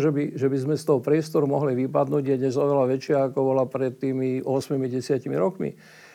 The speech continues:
Čiže ja som mal pred tými ôsmimi, desiatimi rokmi pocit, že sa zúčastňujem na nejakom diskurze svojou malou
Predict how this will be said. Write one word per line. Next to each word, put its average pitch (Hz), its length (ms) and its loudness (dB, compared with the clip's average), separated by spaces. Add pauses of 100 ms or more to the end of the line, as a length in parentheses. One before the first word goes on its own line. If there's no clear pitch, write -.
Čiže 120 320 0
ja 135 80 4
som 156 160 2
mal 139 80 4
pred 131 160 0
tými 127 160 -2
ôsmimi, 139 320 0
desiatimi 131 480 0
rokmi 127 240 0
pocit, 135 400 -2
že 156 160 -2
sa 131 160 -4
zúčastňujem 143 680 0
na 139 200 -2
nejakom 120 240 -4
diskurze 147 800 0
svojou 123 320 0
malou 123 560 2